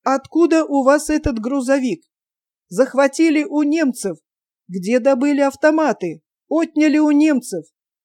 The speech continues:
«Почему кричали «Ура»? Не в атаку же шли?» «Чтоб свои не обстреляли». На всякий случай представитель особого отдела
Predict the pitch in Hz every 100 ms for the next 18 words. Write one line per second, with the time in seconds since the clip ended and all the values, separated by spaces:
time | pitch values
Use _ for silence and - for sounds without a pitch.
0 | _ 294 285 339 349 294 320 311 302 269
1 | 294 294 262 151 - _ - 254 277 269
2 | 294 330 330 254 254 - 233 160 - _
3 | _ _ _ _ - 277 330 - 285 359
4 | 320 294 285 - - 285 262 269 254 262
5 | 262 _ _ _ _ _ _ _ _ _
6 | _ _ _ 185 185 - 320 339 294 294
7 | - 214 233 208 180 170 196 233 - 247
8 | 233 277 254 220 208 - 269 208 185 175
9 | 160 - 196 247 254